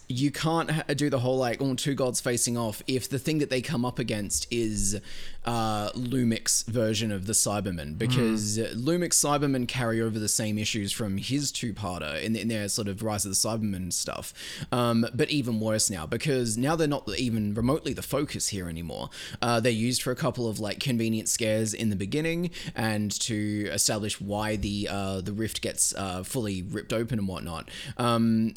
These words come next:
Speaker 1: but th-, again, they have no personality, they have no motivation outside of just, "Oh, we're gonna upgrade you, we're gonna take away pain," and that's,
Speaker 2: Hmm.
Speaker 1: it's just basic, it's Cyberman one oh one. You needed, like, a cyber leader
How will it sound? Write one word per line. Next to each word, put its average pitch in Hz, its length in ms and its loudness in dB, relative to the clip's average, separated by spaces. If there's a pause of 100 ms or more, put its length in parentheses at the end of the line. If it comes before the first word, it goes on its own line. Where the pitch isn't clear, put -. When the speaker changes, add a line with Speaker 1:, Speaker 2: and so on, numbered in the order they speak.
Speaker 1:
but 123 300 0
th-, 131 160 0
again, 117 260 2
they 113 100 2
have 120 160 0
no 117 100 0
personality, 117 640 0
they 104 80 -2
have 107 180 0
no 117 120 0
motivation 98 720 0 (260)
outside 110 400 0
of 98 60 -2
just, 110 360 0
"Oh, 127 180 4
we're 110 140 2
gonna 107 180 0
upgrade 101 480 -2
you, 104 100 0
we're 101 80 -2
gonna 95 140 -2
take 92 240 -2
away 82 200 -2
pain," 85 480 -4
and 90 220 -4
that's, - 340 0 (140)
Speaker 2:
Hmm. 123 340 0 (160)
Speaker 1:
it's - 180 2
just - 180 0
basic, 127 340 2
it's - 160 2
Cyberman 139 380 2
one 107 140 0
oh 101 100 -2
one. 98 180 -4 (340)
You 156 160 6
needed, 170 500 4
like, 135 180 2
a 131 40 4
cyber 117 500 2
leader 98 440 -2